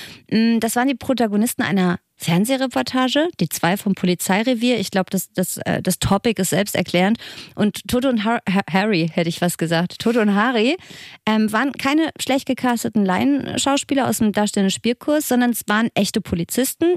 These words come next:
Der Toto, Thorsten Heim, der ist Polizeihauptkommissar, der hat schon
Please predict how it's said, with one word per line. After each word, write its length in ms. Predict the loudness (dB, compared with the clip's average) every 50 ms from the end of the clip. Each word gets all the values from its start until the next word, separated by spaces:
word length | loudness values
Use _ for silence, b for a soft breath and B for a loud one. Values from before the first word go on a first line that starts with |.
| -2 -6 -6 -4
Der 140 | -2 -2 -2
Toto, 520 | -2 -2 0 0 0 0 0 2 2 0 -2 _ _ _ _ _ -8
Thorsten 460 | -4 -2 0 0 0 -2 -2 0 0
Heim, 260 | 0 0 2 0 0 -2 B B B B B B B
der 80 | 0 0
ist 140 | 0 0 -2
Polizeihauptkommissar, 1120 | -2 -2 -2 -2 -2 -4 -4 -2 -2 -2 -4 -4 -2 0 0 2 2 2 0 0 0 0 0
der 120 | 0 0
hat 120 | 0 -2 0
schon 200 | 0 0 0 0